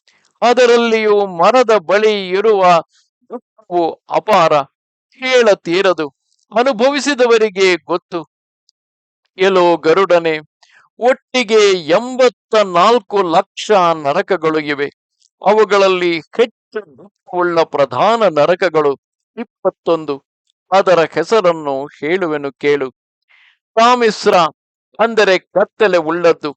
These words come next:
ಲೋಹಶಂಕು ಅಂದರೆ ಆಣಿ ಉಳ್ಳದ್ದು, ಮಹಾರೌರವ ಅಂದರೆ ದೊಡ್ಡ ರುರು ಎಂಬ ಪ್ರಾಣಿಯುಳ್ಳದ್ದು,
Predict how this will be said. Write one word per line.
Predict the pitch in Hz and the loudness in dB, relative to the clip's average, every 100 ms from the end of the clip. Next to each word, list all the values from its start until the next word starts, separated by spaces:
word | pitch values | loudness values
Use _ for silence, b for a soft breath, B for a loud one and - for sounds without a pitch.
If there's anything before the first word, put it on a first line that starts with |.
| _ b b b | _ b b b
ಲೋಹಶಂಕು | 185 214 254 277 240 240 233 220 214 - 180 - _ _ - | -8 0 2 2 2 0 0 -2 -2 -4 -4 -4 _ _ -6
ಅಂದರೆ | 233 214 196 180 - | -2 0 0 0 -4
ಆಣಿ | 147 202 254 | 0 0 2
ಉಳ್ಳದ್ದು, | 220 185 185 175 165 160 147 _ _ _ _ _ _ _ _ - | 0 -2 -2 -4 -6 -10 -12 _ _ _ _ _ _ _ _ -4
ಮಹಾರೌರವ | 247 262 262 240 185 202 247 226 208 175 - _ _ _ | 0 2 2 2 2 0 2 2 2 0 -2 _ _ _
ಅಂದರೆ | - 233 214 202 190 160 _ | -12 -2 0 2 0 -2 _
ದೊಡ್ಡ | 202 233 196 | -2 -2 0
ರುರು | 208 165 170 247 269 247 | 0 0 0 -2 -2 -2
ಎಂಬ | 214 196 190 165 - | -2 -2 -2 -4 -4
ಪ್ರಾಣಿಯುಳ್ಳದ್ದು, | - 131 214 208 170 165 160 - | -4 -2 0 -2 -2 0 -2 -2